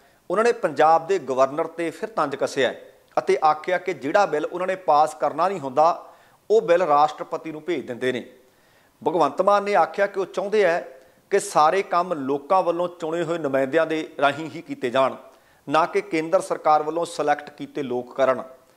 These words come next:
ਉਹਨਾਂ ਦੱਸਿਆ ਕਿ ਗਵਰਨਰ ਆਪਣੀ ਮਰਜ਼ੀ ਮੁਤਾਬਕ ਕਿਸੇ ਵੀ ਯੂਨੀਵਰਸਿਟੀ ਦੇ ਚਾਂਸਲਰ ਲਗਾ ਦਿੰਦੇ ਨੇ ਤੇ ਮੁੱਖ ਮੰਤਰੀ ਮਾਨ ਨੇ ਪੰਜਾਬ ਯੂਨੀਵਰਸਿਟੀ ਬਿੱਲ ਦੇ ਉੱਤੇ ਪੱਛਮੀ ਬੰਗਾਲ ਦੀ ਉਦਾਹਰਣ ਵੀ ਦਿੱਤੀ।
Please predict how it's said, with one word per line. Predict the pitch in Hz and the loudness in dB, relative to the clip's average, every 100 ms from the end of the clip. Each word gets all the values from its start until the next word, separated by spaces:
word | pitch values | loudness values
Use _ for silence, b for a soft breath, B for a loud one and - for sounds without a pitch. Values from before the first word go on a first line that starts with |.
| b b b b | b b b b
ਉਹਨਾਂ | 180 240 185 | 0 2 2
ਦੱਸਿਆ | 165 - 208 | 0 2 0
ਕਿ | 208 208 | 2 -2
ਗਵਰਨਰ | 139 127 135 180 156 156 - - b b _ | 0 2 2 4 4 2 -2 -20 b b _
ਆਪਣੀ | 165 165 208 208 | 2 2 -2 -4
ਮਰਜ਼ੀ | 160 139 131 170 | 0 0 0 -4
ਮੁਤਾਬਕ | 180 180 156 156 175 | -4 2 4 4 0
ਕਿਸੇ | 180 175 185 | -4 -4 -4
ਵੀ | 180 165 | -4 -4
ਯੂਨੀਵਰਸਿਟੀ | 160 165 185 | -4 -4 -4
ਦੇ | 175 180 | -6 -4
ਚਾਂਸਲਰ | - 147 147 - 175 | 0 0 0 -2 0
ਲਗਾ | 156 127 127 | 2 2 2
ਦਿੰਦੇ | 147 170 165 | 0 -2 -2
ਨੇ | 151 - _ b b b b | -6 -12 _ b b b b
ਤੇ | 160 | 0
ਮੁੱਖ | 147 175 202 | 0 0 0
ਮੰਤਰੀ | 208 208 208 | -2 -2 -6
ਮਾਨ | 170 160 156 | -2 -2 0
ਨੇ | 175 175 - - | -4 -4 -8 -6
ਪੰਜਾਬ | 147 151 165 | 2 4 4
ਯੂਨੀਵਰਸਿਟੀ | 160 170 170 180 | 0 -6 -6 -8
ਬਿੱਲ | 156 143 147 | -2 -2 0
ਦੇ | 165 | -4
ਉੱਤੇ | 160 156 123 - - b b b b b - | -2 -4 -4 -10 -20 b b b b b 2
ਪੱਛਮੀ | 185 185 208 226 | 2 2 -8 -4
ਬੰਗਾਲ | 190 165 170 170 | 0 4 4 4
ਦੀ | 180 - | -4 -6
ਉਦਾਹਰਣ | 175 160 131 139 | 2 2 2 -2
ਵੀ | 135 | -4
ਦਿੱਤੀ। | 127 - 123 | -6 -6 -10